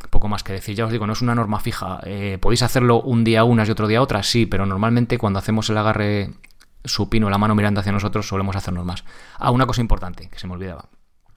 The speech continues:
Cuando hacemos el agarre supino, nos suele costar más, bueno, es muy difícil,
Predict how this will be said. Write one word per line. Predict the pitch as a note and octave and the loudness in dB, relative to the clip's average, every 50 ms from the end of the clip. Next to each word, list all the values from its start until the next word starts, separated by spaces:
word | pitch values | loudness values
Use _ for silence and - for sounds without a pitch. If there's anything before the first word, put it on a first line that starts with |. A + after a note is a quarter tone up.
| _ _ _ - - | _ _ _ -16 -10
Cuando | - A2 A2 G#2 | -8 -6 -6 -4
hacemos | - C3+ C#3+ D3+ C#3+ D#3 | -4 -2 -2 -2 -2 -2
el | D3 | -4
agarre | C#3+ C3+ C3+ C3 B2+ | -2 -2 -2 -4 -4
supino, | - - A#2 - - C#3+ C3+ A#2+ C3 D#3 - - - - - - _ _ _ - - - - - - - _ _ - - - - - - - _ _ _ _ _ _ _ _ _ _ _ _ _ _ _ _ _ | -6 -8 -2 0 2 2 2 0 -4 -8 -12 -18 -20 -20 -20 -20 _ _ _ -20 -20 -20 -20 -20 -20 -20 _ _ -20 -20 -20 -20 -20 -20 -20 _ _ _ _ _ _ _ _ _ _ _ _ _ _ _ _ _
nos | A#2+ A#2 A2+ A2+ A2+ A2 - | -4 -2 0 0 0 0 0
suele | - D3 D3+ D#3 D#3 | 2 2 2 2 2
costar | - D3+ C#3+ - - C#3+ C3 C3 | 2 0 0 0 2 0 0 0
más, | C3+ C#3 D3 D#3+ E3+ D#3+ - - - - - - | 0 0 0 -2 -2 -4 -4 -6 -8 -10 -10 -4
bueno, | - B2+ A#2+ G#2 F2 - - | -2 -2 0 0 -2 -4 -6
es | - C3 B2 | -6 -4 -2
muy | D#3 D#3 | 0 2
difícil, | C#3+ C3 - D3 D3 - E3+ F3 F#3 F#3 - | 2 2 0 0 -2 0 -2 -2 -2 -4 -8